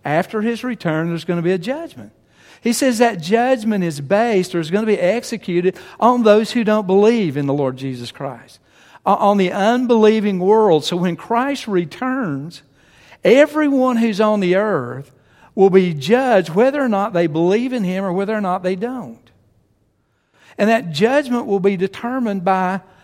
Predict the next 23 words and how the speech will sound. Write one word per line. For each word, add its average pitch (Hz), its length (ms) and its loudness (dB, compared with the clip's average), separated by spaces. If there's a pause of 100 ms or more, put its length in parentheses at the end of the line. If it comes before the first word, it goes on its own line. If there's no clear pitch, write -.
(200)
their 196 520 2 (220)
either 190 280 2
accepting 254 680 -4
or 175 140 -2
rejecting 180 720 -4
the 165 60 -6
Lord 160 260 -4
Jesus 156 380 -10
Christ. - 580 -18 (840)
And 208 320 2
those 254 260 2
who 254 120 0
have 180 100 2
rejected 214 580 0
the 202 80 -2
Lord 190 300 0
Jesus 165 360 -6
Christ, 175 440 -2 (400)
Paul 269 320 -2
says 196 320 0
in 175 100 -4
verse 175 260 -2
nine, 214 480 -2